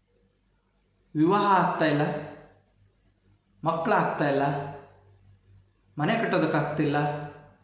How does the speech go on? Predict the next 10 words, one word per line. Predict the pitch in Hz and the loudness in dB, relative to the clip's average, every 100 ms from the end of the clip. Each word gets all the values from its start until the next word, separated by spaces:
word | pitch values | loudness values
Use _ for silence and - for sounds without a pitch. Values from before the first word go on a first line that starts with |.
| _ _ _ _ _ _ - | _ _ _ _ _ _ -10
ಹೊಸ | 151 202 | -4 0
ಮನೆ | 175 170 190 | 2 0 0
ಪರ್ಚೇಸ್ | 151 - 220 214 | -2 0 -2 0
ಮಾಡೋದಕ್ಕಾಗ್ತಿಲ್ಲ, | 180 156 147 143 - 143 139 143 143 | 0 0 0 -2 -2 -2 -2 -2 0
ಕೆಲಸ | - 170 240 233 | 0 0 0 0
ಸಿಗ್ತಾ | 175 - 160 143 | -2 -2 -2 0
ಇಲ್ಲ, | 139 139 139 | 2 0 2
ಬಹಳಷ್ಟು | 190 254 247 - | 2 2 0 -2
ವಿಚಾರಗಳಿಗೆ. | 226 208 214 185 165 127 123 | -2 0 0 0 0 0 0
ಅಂದ್ರೆ | 185 214 160 - | 0 2 0 -2